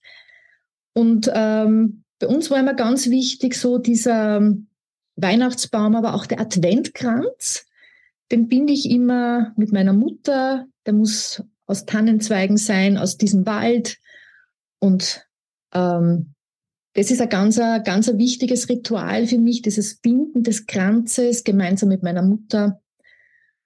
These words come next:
Und ein weiteres ganz wichtiges Ritual ist, ähm, für mich wäre nicht Weihnachten, wenn ich nicht meine Sammlung von Weihnachts-C Ds,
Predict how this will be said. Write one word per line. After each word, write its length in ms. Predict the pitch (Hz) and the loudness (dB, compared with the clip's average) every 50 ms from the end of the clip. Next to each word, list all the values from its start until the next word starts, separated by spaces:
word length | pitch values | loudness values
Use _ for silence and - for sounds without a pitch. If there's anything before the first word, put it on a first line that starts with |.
| _ _ _ _ _ _ - | _ _ _ _ _ _ -2
Und 640 | 214 214 214 214 214 214 214 208 202 - - - - _ _ _ _ _ _ _ _ _ _ _ _ _ _ _ _ _ _ _ _ _ _ _ _ - | 0 2 4 4 4 4 2 2 0 -4 -10 -14 -16 _ _ _ _ _ _ _ _ _ _ _ _ _ _ _ _ _ _ _ _ _ _ _ _ -8
ein 280 | 208 196 - 208 - 175 | -8 -6 -6 -6 -4 -2
weiteres 560 | 185 196 220 - - 269 262 254 247 254 - | -2 -2 -2 -2 -2 -2 0 0 -2 -2 -2
ganz 260 | - 185 220 247 254 | -2 0 0 0 2
wichtiges 500 | 254 262 247 - - 269 262 269 247 - | 0 0 0 0 -2 -2 0 0 0 0
Ritual 800 | 262 262 254 - 247 240 208 165 170 185 214 233 262 269 285 - | -2 -2 -2 -2 -2 -2 0 -2 -2 -2 -2 0 -2 -2 -2 -2
ist, 520 | - 240 254 269 - - - - - - - | -2 0 0 0 0 -4 -6 -6 -6 -6 -4
ähm, 400 | 226 226 226 226 226 226 220 214 214 214 | -2 -2 -2 0 0 0 0 0 0 0
für 80 | 247 | 0
mich 300 | 220 226 277 - - - | 2 2 0 -2 -2 -2
wäre 180 | 214 226 208 220 | -2 0 0 2
nicht 300 | 240 247 247 - 190 180 | 0 0 0 -2 -4 -4
Weihnachten, 680 | 165 - 208 240 277 277 277 - - - - 262 247 | -4 -2 -2 -2 -2 -2 -6 -8 -10 -4 -2 0 0
wenn 160 | 226 214 226 | 2 2 2
ich 120 | 233 226 247 | 2 2 0
nicht 260 | 240 233 - - 226 | 0 -2 -2 -2 0
meine 160 | 214 208 214 | 0 2 0
Sammlung 720 | 208 - - 208 165 196 220 226 226 233 226 220 220 220 | 0 0 -2 -2 0 2 2 2 2 2 2 2 0 0
von 600 | 214 214 - 214 202 196 196 190 190 190 190 190 - _ _ _ _ _ _ _ _ _ _ _ | -2 -4 -4 -2 0 2 2 4 4 2 2 0 -2 _ _ _ _ _ _ _ _ _ _ _
Weihnachts-C 640 | - 214 226 247 254 262 254 - - - - - 226 | -4 -2 0 0 0 0 -4 -6 -8 -6 -2 -2 -2
Ds, 800 | 220 - 220 214 214 214 214 214 202 208 - - - - - - | 0 2 2 4 4 4 2 2 0 -2 -4 -6 -8 -8 -10 -14